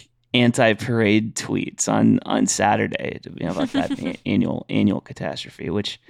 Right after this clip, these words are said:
Speaker 2: It always feels weird when it's after the parade.
Speaker 1: It's, it, it's been when the,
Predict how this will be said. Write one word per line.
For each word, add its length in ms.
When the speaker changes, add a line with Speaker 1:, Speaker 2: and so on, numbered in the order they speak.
Speaker 2:
It 140
always 260
feels 240
weird 240
when 120
it's 200
after 380
the 100
parade. 460
Speaker 1:
It's, 400
it, 440
it's 160
been 260
when 120
the, 100